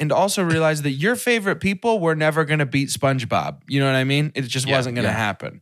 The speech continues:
Speaker 2: Yeah, it's
Speaker 1: So,
Speaker 2: tough.
Speaker 1: it, you know, you, you, you're all playing for second anyway.
Speaker 2: Yeah. Bugs Bunny against Lion-O. Here's a good example. Bugs Bunny gets ninety-six point seven percent
Speaker 1: Yeah,
Speaker 2: of the
Speaker 1: as he
Speaker 2: vote. So
Speaker 1: should.
Speaker 2: Bugs Bunny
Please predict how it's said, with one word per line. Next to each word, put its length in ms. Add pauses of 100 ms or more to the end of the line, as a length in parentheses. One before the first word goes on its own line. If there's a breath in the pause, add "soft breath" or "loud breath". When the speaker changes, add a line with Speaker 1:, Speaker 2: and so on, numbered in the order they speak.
Speaker 2:
Yeah, 300
it's 80
Speaker 1:
So, 300
Speaker 2:
tough. 180
Speaker 1:
it, 180
you 220
know, 180 (200)
you, 200
you, 180
you're 160
all 80
playing 260
for 80
second 320
anyway. 240 (720)
Speaker 2:
Yeah. 240 (140)
Bugs 240
Bunny 280
against 280
Lion-O. 420
Here's 200
a 60
good 140
example. 560 (340 loud breath)
Bugs 200
Bunny 200
gets 180
ninety-six 640
point 300
seven 440
percent 680 (340)
Speaker 1:
Yeah, 200
Speaker 2:
of 160
the 80
Speaker 1:
as 120
he 80
Speaker 2:
vote. 60
So 20 (140)
Speaker 1:
should. 220 (580)
Speaker 2:
Bugs 240
Bunny 380